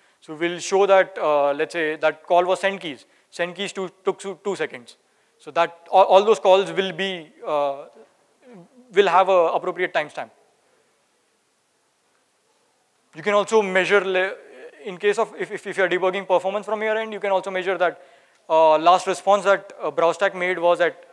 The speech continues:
X second, and the next request that I made was at X plus two. So there is a two second lat-, latency. There should not be a two second latency, but yes.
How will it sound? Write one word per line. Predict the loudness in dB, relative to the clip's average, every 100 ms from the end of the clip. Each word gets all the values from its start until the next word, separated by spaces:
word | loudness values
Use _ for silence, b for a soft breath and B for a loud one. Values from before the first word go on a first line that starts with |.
| b b b
X | -4 -2
second, | -2 -2 -4
and | -4 -4
the |
next | -4 -4 -4
request | -4 -2 2
that | 2
I | 2
made | 0 -2 2
was | 2 0 -6 b b b -10
at | -8
X | -8 0
plus | -2 0
two. | -10 -10 _ _ _ _ _
So | -4
there | -2
is | 0
a | -2
two | 0
second | -2 -2 -4
lat-, | -6 -8
latency. | -6 -6 -6 -12 -20 _ _ _ _ _ _ _
There | -10
should | -4 6
not | 6 8
be |
a | 2
two | 2
second | -2 -2
latency, | -4 -4 -6 -12 -14 _
but | -6 -6 -8 _ _ _ _ _
yes. | -12 -12 -12